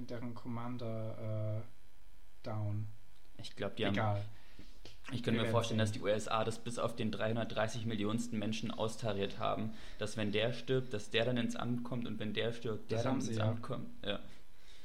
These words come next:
Speaker 1: Bei
Speaker 2: Also
Speaker 1: Trump war das richtig gruselig, welche, welche Präsidenten wir so hätten, wenn irgendwie so die ersten drei, vier, fünf weg sind.
Speaker 2: <laughs>
Speaker 1: Das ist richtig gruselig. Ja. Mhm.
Speaker 2: Ähm, ja.
Speaker 1: Ja, kann man nichts machen.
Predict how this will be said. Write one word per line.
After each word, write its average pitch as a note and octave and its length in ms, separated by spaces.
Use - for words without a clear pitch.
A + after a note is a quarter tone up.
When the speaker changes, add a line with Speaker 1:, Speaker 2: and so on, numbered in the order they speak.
Speaker 1:
Bei C3 100
Speaker 2:
Also G#2 140
Speaker 1:
Trump E3+ 220
war D3+ 100
das - 180
richtig E3 280
gruselig, B2 500
welche, B2+ 440
welche C3 260
Präsidenten B2+ 680
wir A#2 100
so A#2 120
hätten, A#2 380
wenn A#2+ 160
irgendwie B2 360
so A#2+ 120
die B2 140
ersten A#2+ 380
drei, A#2+ 400
vier, B2 400
fünf - 400
weg D3+ 120
sind. A#2 260
Speaker 2:
<laughs> - 120
Speaker 1:
Das C3 160
ist - 100
richtig C3+ 400
gruselig. A#2 460
Ja. G#2+ 140
Mhm. B2+ 200
Speaker 2:
Ähm, G2+ 320
ja. G#2 280
Speaker 1:
Ja, A2+ 160
kann A#2 140
man A2 80
nichts G#2+ 140
machen. G#2+ 280